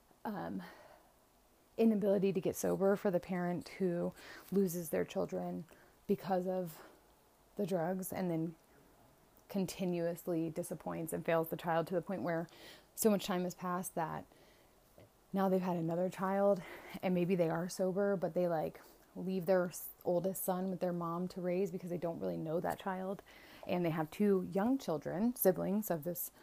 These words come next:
older boy. And now that child is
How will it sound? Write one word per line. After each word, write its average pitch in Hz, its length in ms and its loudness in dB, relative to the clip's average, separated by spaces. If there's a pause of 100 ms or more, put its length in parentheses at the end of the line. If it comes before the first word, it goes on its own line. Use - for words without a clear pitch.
(360)
older 175 260 -2
boy. 175 400 -4 (1500)
And 208 200 2
now 190 520 0 (1900)
that 190 140 6
child 185 260 6
is 170 120 2